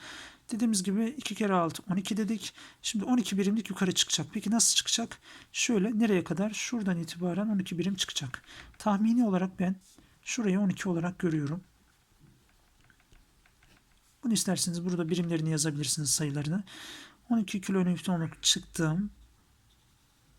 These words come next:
Lineer bir şekilde. Daha sonra neyimiz var? Negatif tarafta. Yani bunu sıfırlayacak şekilde aslında tahmini. Dört kere üç yine on iki kilonewton yapar ama bu sefer mesafe biraz daha uzun. Yani on iki kilonewton negatif olduğu için tekrar sıfıra gidecek.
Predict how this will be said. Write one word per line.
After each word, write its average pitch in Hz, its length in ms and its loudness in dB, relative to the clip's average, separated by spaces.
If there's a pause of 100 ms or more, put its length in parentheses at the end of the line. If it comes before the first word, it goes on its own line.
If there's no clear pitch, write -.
(340)
Lineer 185 340 6
bir 156 80 2
şekilde. 160 560 0 (520)
Daha 226 160 4
sonra 220 380 2 (1120)
neyimiz 208 360 4
var? 208 180 4
Negatif 185 360 2
tarafta. 160 300 0
Yani 170 200 2
bunu 196 160 2
sıfırlayacak 185 640 2
şekilde 151 420 2
aslında 147 360 0
tahmini. 160 600 0 (440)
Dört 233 200 0
kere 196 180 4
üç - 540 -2
yine 220 140 2
on 196 120 4
iki 185 180 -2
kilonewton 160 480 0
yapar 160 260 -2
ama 196 200 2
bu 233 60 -4
sefer 214 280 0
mesafe 202 560 2
biraz 143 260 0
daha 156 140 0
uzun. 190 260 -2 (540)
Yani 220 180 2
on 226 100 2
iki - 180 -2
kilonewton 190 540 2
negatif 202 400 0
olduğu 165 200 0
için 165 160 -2
tekrar 214 300 -4
sıfıra - 380 0
gidecek. 139 520 -4